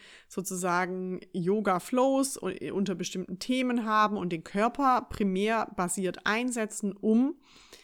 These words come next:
an die Themen zu kommen. Da s-, hat auch sehr viel mit dem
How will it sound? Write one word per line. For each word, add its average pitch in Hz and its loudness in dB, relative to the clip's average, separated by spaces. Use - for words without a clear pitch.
an 226 4
die 240 0
Themen 196 0
zu - -10
kommen. 220 -2
Da 175 0
s-, - -6
hat 190 2
auch 170 -4
sehr 196 2
viel 196 -2
mit 185 -2
dem 175 -2